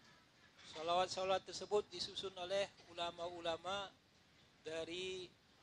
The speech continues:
Yaman, Iraq, Mesir, tapi yang paling banyak dibaca adalah orang Indonesia. Alhamdulillah.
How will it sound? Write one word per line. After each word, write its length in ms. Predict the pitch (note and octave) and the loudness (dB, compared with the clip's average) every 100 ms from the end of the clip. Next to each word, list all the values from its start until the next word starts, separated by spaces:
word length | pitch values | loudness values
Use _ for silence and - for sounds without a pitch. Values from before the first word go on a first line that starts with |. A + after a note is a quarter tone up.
| - | -8
Yaman, 480 | D#3+ F3 F3 F#3+ G3+ G3+ - - - - - - - C#3+ | 0 2 2 0 0 -10 -20 -20 -20 -20 -20 -20 -12 0
Iraq, 260 | F3+ F#3 F#3+ - - - - E3+ | 4 6 4 -2 -20 -20 -14 -4
Mesir, 320 | - F#3+ G3 F3+ - - | -2 0 0 -2 -12 -10
tapi 320 | D#3 - E3+ | -8 -4 -6
yang 80 | E3 - | -4 2
paling 320 | F3+ F#3 F3+ E3+ | 4 4 -2 2
banyak 320 | F3 F3 F3 | 2 2 -2
dibaca 560 | E3 E3 D#3 F#3+ F3 E3+ - - - - - | -6 -2 -2 0 -2 -2 -8 -20 -20 -20 -12
adalah 400 | D#3 D#3 D#3+ F3 E3+ - - - - - - - - - | -4 -4 0 -2 -2 -10 -20 -20 -20 -20 -20 -20 -14 -2
orang 240 | E3 E3 F3 | 0 0 -4
Indonesia. 800 | E3 D#3+ D#3 D3+ C3+ - C#3 B2+ - - - - - - | -12 -8 -8 -4 -2 -2 -2 -8 -14 -20 -20 -20 -20 -20
Alhamdulillah. 880 | B2 - D#3+ D#3 C#3+ C3 B2+ A#2+ A#2 | -16 -12 -12 -12 -16 -14 -14 -16 -20